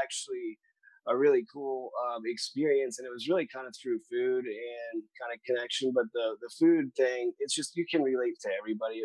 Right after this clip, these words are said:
with it, and especially if you can catch 'em in a good time. So kinda, like, you know, maybe going in a little bit early before they open up to kinda just see their process and get some good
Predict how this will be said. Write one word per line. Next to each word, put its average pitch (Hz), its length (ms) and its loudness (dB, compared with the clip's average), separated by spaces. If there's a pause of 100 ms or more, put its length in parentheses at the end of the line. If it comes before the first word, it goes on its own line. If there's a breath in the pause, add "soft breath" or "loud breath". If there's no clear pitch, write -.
(120)
with 120 220 -8
it, 120 220 -2 (420)
and 143 120 8
especially 190 400 4
if 180 80 2
you 165 100 2
can 135 140 -2
catch 143 240 2
'em 147 60 -4
in 127 80 0
a 113 60 -2
good 117 220 -2
time. 117 440 -4 (340)
So 135 220 6
kinda, 123 260 2
like, 107 160 2 (340)
you 139 140 2
know, 117 200 8
maybe 131 260 4
going 131 320 6
in 131 160 -4
a 127 40 -4
little 131 200 -2
bit 123 240 0
early 123 240 -2
before 120 280 -4
they 117 120 -2
open 117 320 -2
up 117 240 2
to 117 100 -12
kinda 123 300 -4
just 113 200 -4
see 131 160 -2
their 117 140 0
process 110 600 0
and 113 120 0
get 113 200 0
some 113 200 -4
good 110 220 -2